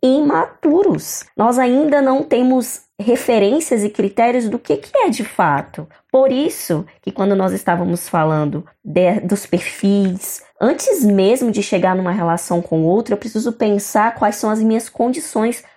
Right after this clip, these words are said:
para estar na relação com alguém. A gente muitas vezes é só movido pelo calor da emoção, do querer, né? Poxa, tô afim, você me atraiu. Mas eu pensei,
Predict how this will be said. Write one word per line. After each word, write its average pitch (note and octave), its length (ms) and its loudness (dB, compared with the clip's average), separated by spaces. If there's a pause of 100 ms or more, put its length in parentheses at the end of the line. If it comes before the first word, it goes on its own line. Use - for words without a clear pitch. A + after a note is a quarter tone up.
(120)
para A3+ 200 2
estar A3 320 -2
na A#3 80 -2
relação A3 420 -2
com A3 120 -4
alguém. F3+ 500 -2 (220)
A - 80 0
gente C4 240 0
muitas C#4 220 0
vezes B3+ 200 2
é B3+ 80 2
só B3+ 180 0
movido A3 600 2
pelo F#3+ 240 0
calor F#3 340 2
da F#3 100 2
emoção, F#3 600 0
do F3 100 0
querer, F3 580 2
né? E3+ 320 0 (220)
Poxa, E3 580 0 (160)
tô - 80 0
afim, E3 460 0
você D#3+ 300 0
me F3 80 2
atraiu. F#3+ 440 0
Mas G3+ 200 0
eu C5+ 140 4
pensei, F3+ 720 -2